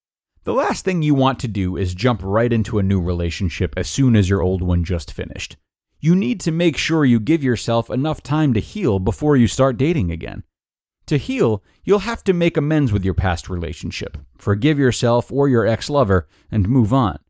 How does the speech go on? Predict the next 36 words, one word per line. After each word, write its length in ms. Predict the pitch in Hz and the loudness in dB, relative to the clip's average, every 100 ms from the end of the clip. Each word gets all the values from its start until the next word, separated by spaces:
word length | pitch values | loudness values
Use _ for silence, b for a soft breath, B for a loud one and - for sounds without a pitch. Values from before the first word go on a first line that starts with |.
| _ _ _ _ _ | _ _ _ _ _
Healing 340 | - 233 208 147 | -6 0 0 2
doesn't 300 | 180 143 - | 2 0 -4
have 240 | 156 - | -8 -8
to 80 | 131 | -6
be 160 | 147 | -4
complex 720 | - 147 131 - 139 - - | -4 -2 -2 -2 -4 -4 -8
or 100 | 98 | -6
take 280 | - 131 - | -2 -2 -2
years. 440 | 117 151 135 117 - _ _ _ - | 0 2 2 0 -6 _ _ _ -4
It 80 | |
can 160 | 170 185 | -2 -2
happen 320 | 196 208 175 | -2 -2 -4
the 80 | 156 | -4
moment 420 | 147 170 175 143 | -2 -2 -2 -2
you 80 | 147 | 0
welcome 380 | 139 165 151 135 | 2 2 2 -2
it 80 | - | -4
into 240 | 147 139 | -6 -4
your 140 | 123 | -4
heart 280 | 113 147 135 - | -2 -2 -2 -2
and 120 | 117 | -4
without 320 | 110 131 107 | -2 -4 -6
fear. 460 | - - 143 - - _ _ _ _ _ _ | -8 -4 -4 -4 -12 _ _ _ _ _ _
There 160 | 156 165 | 0 2
is 100 | 151 | 2
also 360 | 147 180 160 143 | 2 2 0 0
no 260 | 139 160 | 0 -2
set 360 | - - - - | -2 -4 -4 -6
time 340 | - 160 165 139 | -6 -4 -2 -4
to 80 | |
heal, 420 | 90 - - - - | -8 -10 -12 -14 -4
and 160 | 127 | 0
everybody 460 | 160 170 160 135 131 | 2 2 2 2 4
does 240 | 113 110 | 2 0
it 80 | 123 | -2
differently. 500 | 156 - 104 67 - | -6 -8 -10 -12 -16